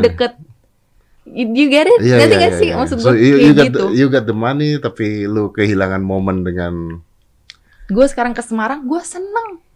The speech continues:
Speaker 1: Karena gue bisa kumpul lagi sama anak-anak gue yang dua itu kan.
Speaker 2: Ah.
Speaker 1: Gitu. Tapi gue sedih. Gue ninggalin nyokap gue.
Speaker 2: Ya, jadi,
Speaker 1: Bokap
Speaker 2: iya,
Speaker 1: gue.
Speaker 2: iya, iya, iya. Oh, there's always problems in life lah, intinya begitu kan.
Speaker 1: Dan kalau mau gue stressin, bisa banget.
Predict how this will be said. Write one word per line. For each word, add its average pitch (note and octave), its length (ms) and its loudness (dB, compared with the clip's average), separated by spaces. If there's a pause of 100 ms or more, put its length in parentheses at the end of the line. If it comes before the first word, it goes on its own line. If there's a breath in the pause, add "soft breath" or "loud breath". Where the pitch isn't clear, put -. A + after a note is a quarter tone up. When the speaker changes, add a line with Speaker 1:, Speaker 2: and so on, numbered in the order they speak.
(280)
Speaker 1:
Karena A#3 220 -6
gue D#4+ 140 -4
bisa D#4 220 0 (300)
kumpul D4+ 260 -4
lagi D4+ 220 -2
sama A#3+ 220 0
anak-anak G#3 260 -4
gue G#3+ 160 -2
yang F#3 160 -4
dua E3+ 200 -4
itu F#3+ 160 -6
kan. D3 160 -6
Speaker 2:
Ah. D#2 260 -8 (380)
Speaker 1:
Gitu. D3+ 300 -14 (800)
Tapi C4+ 220 -10
gue F4 200 -6 (120)
sedih. C#4 420 -6 (240)
Gue A#3 180 -8
ninggalin G3+ 360 -10
nyokap D#3 300 -12
gue. E3+ 300 -10 (1200)
Speaker 2:
Ya, F2 160 -10
jadi, G#2 160 0
Speaker 1:
Bokap F3 320 4
Speaker 2:
iya, G2 60 -2 (180)
Speaker 1:
gue. - 40 0
Speaker 2:
iya, G#2+ 200 0
iya, G#2+ 120 -2
iya. A2+ 120 -2
Oh, A2+ 200 0
there's A#2 300 -2
always C#3 640 2
problems G#2+ 680 2
in F#2 200 -6
life E2 480 0
lah, C#2+ 260 -10
intinya E2 380 -10
begitu D2+ 400 -14
kan. - 80 -20
Speaker 1:
Dan E3+ 160 -10
kalau A#3+ 240 -4
mau D#4 160 -4
gue G#3 200 -6
stressin, A3 560 -8
bisa F3+ 500 -12
banget. D#3+ 480 -10